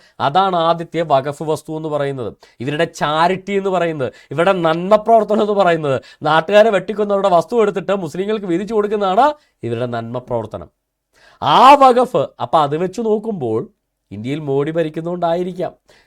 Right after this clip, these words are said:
എന്തായാലും മുനമ്പത്തുകാർക്ക് അത്രയും ഗതികേട്, ഖൈബറിലെ ജൂതന്റെ ഗതികേട് മുനമ്പത്തുകാർക്ക് ഉണ്ടായില്ല. പ-, മ-, വഖഫ് ബോർഡ് മാന്യമായിട്ടൊരു നോട്ടീസ് മാത്രമേ അയച്ചിട്ടുള്ളൂ.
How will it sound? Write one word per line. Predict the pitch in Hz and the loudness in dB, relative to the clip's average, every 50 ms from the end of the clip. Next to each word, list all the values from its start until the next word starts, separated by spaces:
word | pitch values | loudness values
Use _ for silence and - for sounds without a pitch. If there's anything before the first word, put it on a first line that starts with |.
| _ - | _ -8
എന്തായാലും | 113 123 131 143 139 143 143 143 147 | -8 -4 0 0 0 0 0 -2 -4
മുനമ്പത്തുകാർക്ക് | 143 135 139 147 160 185 180 - 196 185 170 160 156 147 | -4 -4 -4 -4 -4 -6 -4 -4 -4 -4 -4 -4 -4 -6
അത്രയും | 139 - - 175 185 202 220 208 | -8 -6 -6 -6 -4 -4 -4 -4
ഗതികേട്, | 196 190 180 190 175 175 156 135 113 131 | -4 -6 -4 -4 -6 -4 -6 -6 -6 -6
ഖൈബറിലെ | 123 135 151 156 175 170 180 185 180 | -6 -6 -6 -6 -6 -6 -6 -8 -8
ജൂതന്റെ | 156 165 170 185 196 240 226 247 | -8 -10 -8 -6 -4 -2 -2 -2
ഗതികേട് | 233 214 190 165 147 131 120 107 107 143 - _ _ _ _ _ _ - | -2 -2 -2 -4 -4 -6 -6 -6 -6 -8 -12 _ _ _ _ _ _ -10
മുനമ്പത്തുകാർക്ക് | 104 104 110 113 123 120 - 127 127 127 127 131 | -10 -8 -6 -6 -6 -6 -4 -4 -4 -4 -2 -4
ഉണ്ടായില്ല. | 127 123 127 151 160 156 147 131 120 120 123 143 - _ _ _ _ _ - | -4 -2 0 2 2 2 2 0 -2 -2 -4 -4 -6 _ _ _ _ _ -8
പ-, | 95 104 117 123 117 | -8 -4 -4 -2 -4
മ-, | 110 107 107 110 | -4 -4 -4 -6
വഖഫ് | 110 110 107 110 113 117 123 120 151 | -4 -4 -4 -4 -2 -4 -4 -6 -6
ബോർഡ് | 147 147 151 151 147 147 143 | -4 -2 -2 0 0 0 0
മാന്യമായിട്ടൊരു | 139 123 123 123 135 147 156 160 156 151 160 147 | -2 -2 -6 -6 -6 -6 -4 -4 -4 -4 -6 -8
നോട്ടീസ് | 143 123 123 139 139 - 196 180 202 | -8 -8 -8 -8 -8 -8 -8 -8 -6
മാത്രമേ | 185 - 135 135 165 165 160 | -6 -4 -4 -4 -4 -4 -4
അയച്ചിട്ടുള്ളൂ. | 135 165 160 - - - 135 123 139 185 226 220 | -4 -4 -4 -8 -8 -6 -2 0 2 2 0 0